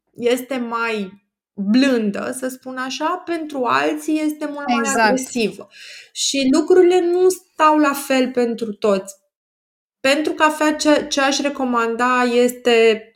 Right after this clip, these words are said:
Speaker 1: uh, să nu o bem în fiecare zi și să o bem după masa de dimineață. Deci astea ar fi niște,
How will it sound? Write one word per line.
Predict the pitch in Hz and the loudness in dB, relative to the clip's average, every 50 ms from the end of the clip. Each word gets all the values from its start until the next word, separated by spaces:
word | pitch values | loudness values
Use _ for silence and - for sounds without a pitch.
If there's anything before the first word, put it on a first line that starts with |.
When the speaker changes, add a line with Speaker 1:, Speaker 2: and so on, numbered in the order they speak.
| _ _ _ | _ _ _
Speaker 1:
uh, | - 226 226 226 220 214 214 | -6 -4 -2 0 0 0 0
să | 214 - - 247 | -2 0 0 0
nu | 247 277 | 2 2
o | 294 | 2
bem | 269 285 285 269 262 | 2 2 2 0 -2
în | 247 | -4
fiecare | 247 - 247 233 233 - 214 202 196 190 | -2 0 0 0 2 2 2 2 2 2
zi | 196 - 247 277 339 370 403 403 - - - | 0 0 2 4 4 6 4 4 2 -2 -8
și | - - - 339 | -4 0 2 2
să | 311 - 320 | 2 2 0
o | 294 | 0
bem | 254 294 311 311 311 269 | 2 2 2 2 0 0
după | 247 311 302 302 294 | 0 0 0 0 0
masa | 277 262 262 262 254 262 247 | -2 -2 -4 -6 -6 -6 -6
de | 233 214 233 | -4 -2 -2
dimineață. | 220 208 220 214 208 208 196 185 160 - 190 196 - - _ _ _ _ _ _ _ _ _ _ _ _ - | -2 -2 -2 -2 -2 -2 -2 -4 -6 -8 -12 -14 -18 -20 _ _ _ _ _ _ _ _ _ _ _ _ -2
Deci | - 233 226 | 0 0 2
astea | 254 247 247 247 - 262 | 2 0 0 0 -2 -4
ar | 233 | -4
fi | 233 - - 240 | -4 -6 -8 -8
niște, | 233 226 226 226 214 - - 220 214 214 208 208 208 196 | -6 -6 -6 -6 -8 -10 -8 -6 -6 -4 -4 -4 -6 -6